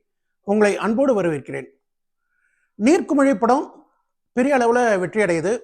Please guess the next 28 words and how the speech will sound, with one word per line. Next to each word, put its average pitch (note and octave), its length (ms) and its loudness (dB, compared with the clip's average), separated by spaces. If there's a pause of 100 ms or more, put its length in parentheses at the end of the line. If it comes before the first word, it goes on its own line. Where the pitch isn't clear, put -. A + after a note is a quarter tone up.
(120)
பாடல்கள் A#3 420 4
எல்லாமே G3+ 380 0
ஹிட், G3+ 140 -6
படமும் G#3+ 340 -2
ஹிட். D3+ 320 -10 (960)
வி D#4+ 200 2
குமார் D4+ 280 2
அவர்களுக்கு A3 440 2
கிடைச்ச A3 440 2 (200)
ரெண்டாவது B3 340 0
வாய்ப்பு G#3+ 320 0
எது G3 200 2
அப்படின்னு F3+ 200 -2
பார்த்தா, F3+ 400 -2 (580)
அதுவும் C#4 280 2
டைரக்டர் B3+ 400 4
கே D4 200 -2
பாலச்சந்தர் G#3+ 540 -2
சாரோட F#3+ 420 -2
படம் E3 320 -10
தான். C#3 180 -12 (920)
டெஸ்பரேட் C#4 560 2
ஹவர்ஸ் A#3 300 2
அப்படிங்கிற A#3 300 0
ஒரு G3+ 160 2
ஆங்கில B3 380 0
நாவலை G#3+ 360 -2
தழுவி G3+ 560 -6